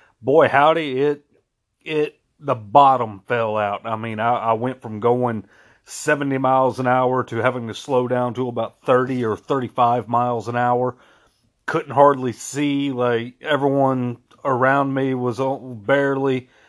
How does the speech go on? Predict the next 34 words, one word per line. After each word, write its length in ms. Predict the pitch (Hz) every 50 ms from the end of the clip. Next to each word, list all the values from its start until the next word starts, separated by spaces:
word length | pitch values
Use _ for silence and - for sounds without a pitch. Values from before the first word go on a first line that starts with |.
| _ _ _
creeping 360 | - - 180 165 160 - 156 147
along, 560 | 143 139 139 139 143 139 139 139 139 127 120
had 160 | 139 135 127
our 80 | 117 -
caution 500 | - - 160 143 139 - - 143 135 131
lights 320 | 131 131 127 123 - -
on 400 | 147 143 135 135 135 135 131 131
and 100 | 131 131
everything. 400 | 135 135 127 123 - 156 143 131
Like, 220 | 127 131 127 127
yeah, 200 | 123 127 120 113
it, 280 | 110 131 135 143 123 127
it 140 | 139 139 143
was 160 | 139 117 -
pretty 240 | _ - 127 113 104
rough. 320 | 101 104 95 - _ -
So 240 | - 110 98 92 - - - - - _ _ _ -
it's 180 | 135 104 - 95
good 240 | 104 131 127 110
to 60 | 101 98
be 160 | 107 107 101
home 340 | - 147 151 147 143 147 - _ - - _ _
<laughs> 260 | _ - 117 - -
and 440 | - 147 123 117 113 110 117 117 101 -
in 180 | 156 156 135 120
my, 300 | 120 120 120 117 120 120
uh, 300 | 113 117 117 117 113 - _ _ - - - _ _ _ _ -
my 160 | 113 113 113
little 220 | 117 117 104 95
chair 480 | - - - 143 127 127 123 117 110 95
here 360 | 104 117 110 113 135 151 - _ _ _ _ _ _
and, 340 | 107 113 110 107 104 104 110
uh, 440 | 113 113 117 117 113 113 113 120 127 123 - _ 147 127
recording 760 | 117 131 - - - 143 139 135 135 135 135 139 143 139